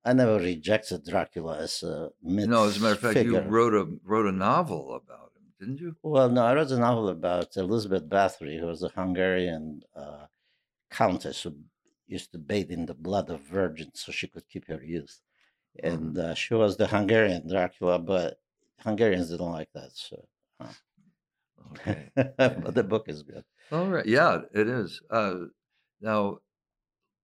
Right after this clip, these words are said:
Speaker 2: let's talk about Exquisite Corpse, a magazine that you started that was a national treasure during the years that it was published. You even named that after a Dada game.
Speaker 1: Yeah.
Speaker 2: Um,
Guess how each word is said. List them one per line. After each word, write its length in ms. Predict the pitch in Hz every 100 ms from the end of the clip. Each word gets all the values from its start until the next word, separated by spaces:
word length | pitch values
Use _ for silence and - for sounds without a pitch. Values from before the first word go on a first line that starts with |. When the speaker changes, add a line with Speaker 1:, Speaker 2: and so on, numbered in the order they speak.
| _
Speaker 2:
let's 180 | 113 123
talk 160 | 165 156
about 240 | 143 135
Exquisite 600 | 113 - - 123 110 104
Corpse, 560 | - 120 104 - - -
a 60 | 85
magazine 640 | 85 101 107 85 90 78
that 220 | 73 71 82
you 80 |
started 400 | 78 - 82 78 69
that 160 | 76
was 200 | 85 71
a 120 | 78 73 -
national 580 | 82 98 107 - 107 92
treasure 480 | - 110 117 85
during 280 | 71 82 76
the 100 | 71
years 280 | 76 73 69
that 120 | 71
it 100 | _ _
was 120 | - _
published. 440 | 73 _ - - _ _ _ _ _ _ _ _ -
You 140 | 110
even 340 | 120 127 127 120
named 320 | 123 127 110
that 360 | 120 135 120
after 440 | 98 101 - 95 87
a 80 | 85
Dada 480 | 98 98 92 90
game. 640 | 85 82 110 101 80 95 120 - -
Speaker 1:
Yeah. 380 | 139 80 - -
Speaker 2:
Um, 720 | 92 87 90 90 92 90 85